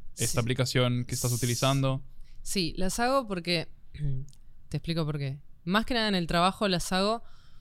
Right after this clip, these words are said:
Speaker 2: más allá de por una cuestión de acordarme, que en realidad uno más o menos ya sabe, tiene en la mente qué cosas tiene que hacer.
Speaker 1: Hmm.
Speaker 2: Em, pero también esta cosa de, de,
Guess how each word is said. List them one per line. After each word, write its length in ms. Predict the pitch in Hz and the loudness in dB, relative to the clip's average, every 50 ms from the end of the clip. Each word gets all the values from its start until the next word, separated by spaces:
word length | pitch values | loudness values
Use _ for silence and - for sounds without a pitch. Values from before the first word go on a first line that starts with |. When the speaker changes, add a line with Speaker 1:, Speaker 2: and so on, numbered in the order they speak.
| - - - | -16 -10 0
Speaker 2:
más 220 | 208 247 - - | 2 2 4 4
allá 200 | 311 - - 262 | 4 2 4 4
de 100 | 254 269 | 2 2
por 160 | 226 190 180 175 | 2 0 0 0
una 140 | 196 202 | 0 0
cuestión 320 | 180 185 156 - 202 196 202 | 2 0 0 0 2 2 2
de 80 | 190 | 0
acordarme, 580 | 170 151 165 151 165 175 180 175 165 170 165 156 | 0 0 0 0 2 2 2 2 2 0 -2 0
que 180 | - 170 165 170 | 0 0 2 2
en 120 | 170 175 | 2 2
realidad 400 | 190 196 202 226 262 294 320 - - - | 2 2 4 4 4 4 2 0 -2 -2
uno 260 | 240 311 330 294 240 | -2 0 0 2 2
más 220 | 254 262 - - | 2 2 0 0
o 60 | 226 | -2
menos 220 | 233 254 247 220 - | -2 -2 -4 -2 -2
ya 100 | 254 247 | 0 2
sabe, 480 | - - 214 202 202 185 170 160 156 156 | 2 4 6 6 6 6 6 4 0 -2
tiene 380 | - - - 190 208 196 180 | -6 -2 2 2 4 4 4
en 40 | 165 165 | 4 2
la 60 | 160 | 2
mente 300 | 160 160 160 143 160 139 | 2 0 0 0 -2 -2
qué 160 | - 156 139 | -2 -2 -2
cosas 320 | - 160 147 - 151 135 - | 0 0 0 0 -2 -4 -4
tiene 240 | - 156 147 139 131 | -4 -4 -4 -2 -4
que 80 | 147 | -4
hacer. 400 | 139 - - 160 156 156 165 175 - - | -4 -2 -2 0 0 0 -2 -6 -2 0
Speaker 1:
Hmm. 220 | 131 117 104 104 120 - - - - - - - - - - - - | 2 2 2 0 -2 -6 -10 -10 -4 0 0 2 2 0 -2 -2 0
Speaker 2:
Em, 1000 | - 180 170 165 160 160 160 156 156 156 156 156 156 151 151 151 151 151 131 127 135 139 - - - - - - - - - | 2 4 6 6 6 6 6 6 4 4 4 4 2 2 2 0 -2 -4 -4 -8 -10 -12 -14 -16 -16 -14 -14 -12 -10 -2 2
pero 180 | - 196 196 | 4 4 6
también 440 | - 208 202 214 240 262 285 269 - - - - - - - - | 6 6 4 6 6 6 4 2 -2 -8 -14 -20 -20 -18 -6 2
esta 240 | 233 - - 285 262 | 2 4 4 4 2
cosa 260 | 233 247 - 247 247 | 2 2 2 4 4
de, 220 | 220 196 180 175 - 151 | 6 6 4 4 2 0
de, 420 | 156 156 156 151 151 151 143 | 0 2 2 2 2 0 -2